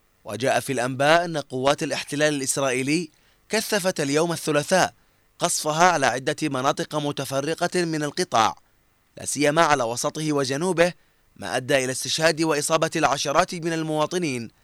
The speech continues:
أغلبيتهم من الأطفال والنساء. تقارير المراسلين الصحفيين أفادت أن وسط مدينة خان يونس ومنطقة قيزان النجار إلى الجنوب من المدينة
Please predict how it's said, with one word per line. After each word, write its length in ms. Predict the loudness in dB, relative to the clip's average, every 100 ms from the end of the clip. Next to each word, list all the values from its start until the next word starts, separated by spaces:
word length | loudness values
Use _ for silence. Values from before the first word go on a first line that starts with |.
| _ _ _ -8
أغلبيتهم 720 | -4 -4 -2 -4 -4 -4 -4
من 160 | -4
الأطفال 520 | -2 -4 -2 0 0 -2
والنساء. 520 | -4 -4 2 2 2 _ _ _ _ _ _ _ _ _ _ _ _ _ _
تقارير 500 | -4 2 2 2 -2
المراسلين 600 | -4 -2 0 2 0 0
الصحفيين 680 | 0 -2 -4 -6 -4 -2 0
أفادت 540 | -2 2 2 2 -4 -10 -10
أن 120 | -8
وسط 380 | -6 -4 -2 2
مدينة 460 | 2 0 -4 -6 -6 -6
خان 320 | -4 -4 -2
يونس 400 | -4 -2 -4 -6 _ _
ومنطقة 520 | -10 -8 -6 -6 -6 -4
قيزان 500 | -4 -2 0 0 -2
النجار 440 | -4 -2 0 0
إلى 180 | 0 -2
الجنوب 380 | -2 -4 -4 -4
من 180 | -4
المدينة 580 | -4 -4 -4 -4 -4 -4